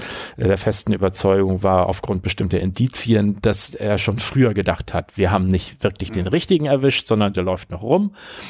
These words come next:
Speaker 1: Und, äh, jetzt tun sie sich zusammen, fangen noch mal an zu ermitteln, um dann wirklich den richtigen Täter zu finden.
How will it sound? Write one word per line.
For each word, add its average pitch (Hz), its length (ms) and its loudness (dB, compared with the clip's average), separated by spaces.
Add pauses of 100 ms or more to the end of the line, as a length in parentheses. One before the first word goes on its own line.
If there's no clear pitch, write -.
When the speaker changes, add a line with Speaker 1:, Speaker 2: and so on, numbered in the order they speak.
(260)
Speaker 1:
Und, 117 520 0
äh, 110 100 4
jetzt 113 300 0
tun 175 240 4
sie 151 100 4
sich 131 200 2
zusammen, 123 500 2
fangen 120 380 0
noch 113 180 0
mal 113 240 2
an 104 220 0
zu - 180 -2
ermitteln, 120 640 2
um 107 380 2
dann 101 460 2
wirklich 98 360 -2
den 92 320 2
richtigen 90 500 -2
Täter - 380 -6
zu - 120 -8
finden. - 440 -10